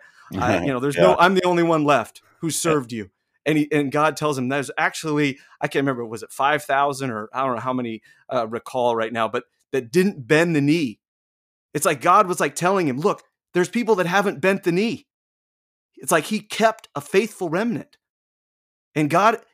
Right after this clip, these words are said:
Speaker 1: if he can keep a faithful remnant back in the time of Israel, why can't he keep his church today? So, I think that's probably the best way,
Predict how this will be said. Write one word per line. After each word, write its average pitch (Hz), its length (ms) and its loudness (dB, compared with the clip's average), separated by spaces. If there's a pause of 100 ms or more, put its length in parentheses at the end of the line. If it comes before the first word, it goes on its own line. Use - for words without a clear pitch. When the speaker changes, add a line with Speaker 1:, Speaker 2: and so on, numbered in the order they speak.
Speaker 1:
if 151 100 -4
he 247 100 0
can 294 140 0
keep 247 260 -4
a 143 80 -2
faithful 180 380 0
remnant 131 440 -4 (220)
back 143 220 0
in 135 60 -2
the 123 80 -6
time 135 260 -2
of 110 160 -8
Israel, 117 480 -6 (640)
why 175 180 0
can't 226 200 -2
he 214 40 -4
keep 190 260 -12
his 170 120 -10
church - 300 -8
today? 127 400 -8 (1500)
So, - 120 -20 (520)
I - 40 -20 (180)
think 110 120 -10
that's 110 220 -8
probably 113 240 -6
the 107 80 -8
best - 260 -8
way, 120 320 0